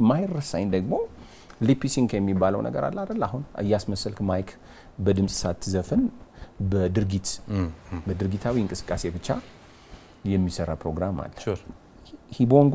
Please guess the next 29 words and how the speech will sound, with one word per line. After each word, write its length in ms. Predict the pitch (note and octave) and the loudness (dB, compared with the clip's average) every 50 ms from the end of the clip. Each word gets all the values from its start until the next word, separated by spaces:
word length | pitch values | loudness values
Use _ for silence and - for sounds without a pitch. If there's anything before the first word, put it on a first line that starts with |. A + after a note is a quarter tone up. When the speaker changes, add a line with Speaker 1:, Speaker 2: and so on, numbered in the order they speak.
| E3 D3 | 2 0
Speaker 1:
በጣም 280 | - - - - E3+ E3+ | 0 -2 -2 -4 -4 -4
ትዝ 220 | - - E3 C#3+ C3 | -4 -4 -4 -2 0
ይለኛል። 400 | B2+ G#2+ F2+ D#2 D2 D2 D2+ D#2 F2 | 0 0 0 0 -2 -4 -4 -4 -2
አንተ 200 | F2+ F#2+ F2+ G2+ | 0 0 0 0
Speaker 2:
እም። 100 | F2+ F2+ | 0 0
Speaker 1:
ቤዝ 180 | F#2+ F#2 F2+ | 0 0 0
ጊታር 320 | F2+ F#2 - - D#2+ D#2+ D#2+ | -2 -4 -4 -4 -4 -4 -4
ይዘህ፣ 240 | E2 D#2+ E2+ E2+ - F#2 | -4 -6 -6 -8 -6 -4
Speaker 2:
አዎ። 180 | F2 E2 D#2+ D2+ - - - - - - | -4 -4 -6 -8 -12 -16 -20 -20 -10 -6
Speaker 1:
አበበ፣ 360 | - G2 G2 F#2 G2+ F#2+ F#2+ F#2+ F2+ F2 F2 F2 E2+ E2 D#2+ D#2+ | -4 -2 0 2 2 2 2 2 2 2 2 2 2 0 -2 -2
ኮማንደር 440 | - G2 G2 G2 F#2+ F#2+ F2+ F2+ F2 | -2 2 2 4 4 4 2 2 2
አበበ 240 | E2+ F2 F2+ F2+ F2+ | 2 2 0 0 0
ሙሉጌታ 320 | F2+ F2+ F2 F2+ F2+ F2 - F2+ | -2 -2 -2 -2 -2 -2 -2 -4
ደግሞ 180 | F2 F#2 F#2+ F#2+ | -2 0 2 2
እንደዚህ 400 | F#2+ F#2+ F#2 F2+ E2+ F2+ F2+ E2+ E2+ - - - - - - - - - - - - | 4 4 2 2 0 -2 -4 -6 -8 -10 -16 -20 -20 -20 -20 -20 -20 -20 -20 -8 -2
የ-፣ 220 | G2 F#2+ F2+ E2+ | 0 2 2 4
Speaker 2:
ጃዝ 200 | E2 G2+ F2 - - | 4 2 2 2 0
የመታ። 340 | F#2+ F2 E2+ E2+ D#2+ - - - - F#2 | -2 -2 -2 -4 -6 -8 -10 -8 -6 -4
Speaker 1:
ድራማ፣ 400 | F#2 F#2 G#2+ F#2+ E2 D#2+ D2+ - | -2 0 2 2 2 0 0 -2
Speaker 2:
<laughs> 160 | - D#2 E2 D#3 C3 - | -2 0 2 2 0 2
Speaker 1:
ድራመር 0 | |
Speaker 2:
ድራመር። 400 | - A2 G2+ F#2 F2 F#2+ F#2 F2 F2+ F2+ | 2 2 2 4 4 4 4 4 2 0
Speaker 1:
ነበርና 340 | E2+ E2 E2+ F2 F2 F#2+ G2+ | 0 -2 -2 0 2 2 2
Speaker 2:
አዎ። 140 | G2 - - - - - - - - - | 2 0 -2 -6 -14 -18 -20 -18 -6 -2
Speaker 1:
በጣም 380 | B2 B2+ - - - - E3+ C#3 | -2 -2 -2 -4 -2 -2 0 2
መነጋገሪያ 680 | A#2+ A#2+ B2+ A#2 A#2 G2+ G#2+ G#2+ G#2 G2+ F#2+ F#2 F2 D#2+ E2 E2 - - - | 2 4 4 4 2 2 2 0 0 0 0 -2 -2 -4 -4 -6 -10 -14 -8
ሆኖ 220 | - G2 G#2 G2+ | -2 0 0 2
Speaker 2:
እም። 120 | G2 F2+ E2 | 2 0 0
Speaker 1:
ነበርና፣ 420 | D#2 D2+ D#2 E2+ E2 E2 F#2+ C3+ | -2 -4 -6 -6 -6 -6 -6 -6